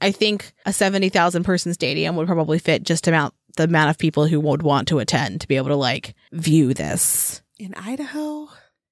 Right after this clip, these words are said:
Speaker 2: <laughs>
Speaker 1: Don't act like you wouldn't go.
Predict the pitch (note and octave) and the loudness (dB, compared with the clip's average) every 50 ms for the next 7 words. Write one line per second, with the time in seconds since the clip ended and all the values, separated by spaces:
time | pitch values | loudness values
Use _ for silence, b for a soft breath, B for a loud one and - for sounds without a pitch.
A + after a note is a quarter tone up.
0 | _ _ _ _ _ _ _ _ _ _ - - - - - - - A4 - _ | _ _ _ _ _ _ _ _ _ _ -20 -20 -20 -20 -18 -10 -10 -10 -10 _
1 | - D#5 - - - - - G#3+ - C4+ D#4 D#4+ - A3 B3+ D4 - B3 F#3+ F#3+ | -10 -12 -12 -12 -18 -16 -8 -4 -2 0 0 0 0 0 -2 0 0 0 0 0
2 | F3 F#3 G3 F#3+ F#3 F#3+ F#3 - F#3+ F#3 F3+ G3+ B3 B3+ F3 - - F2 G2+ G3 | 2 2 2 4 4 2 2 2 0 2 4 4 4 4 2 2 -2 -6 -8 -8